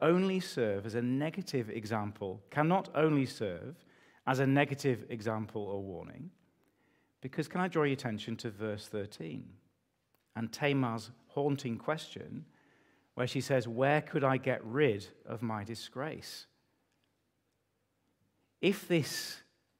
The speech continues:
question goes unanswered, this would be a terrible passage to read. Imagine if there were no answer to that question, as if shame had the final word,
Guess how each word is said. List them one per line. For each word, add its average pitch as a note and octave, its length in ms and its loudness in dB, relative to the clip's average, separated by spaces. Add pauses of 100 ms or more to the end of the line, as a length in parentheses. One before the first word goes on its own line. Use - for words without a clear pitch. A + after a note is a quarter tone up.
(120)
question A#2 680 -2 (200)
goes C3+ 400 4
unanswered, A#2+ 840 -2 (1160)
this - 180 -6
would D#3+ 100 -2
be C3+ 100 2
a B2 60 0
terrible A2 760 -6 (520)
passage A2 460 -6
to A#2+ 100 -6
read. A2 440 -8 (1080)
Imagine E3 560 6
if E3 200 0
there C#3+ 120 8
were D3 280 6
no D#3+ 320 6
answer E3+ 360 4
to G#2 120 -10
that B2 180 0
question, C3+ 500 -2 (220)
as C#3 140 4
if D#3 120 2
shame F3 520 2
had C3+ 240 -2
the C3+ 80 -4
final C#3 520 0
word, A#2+ 480 -4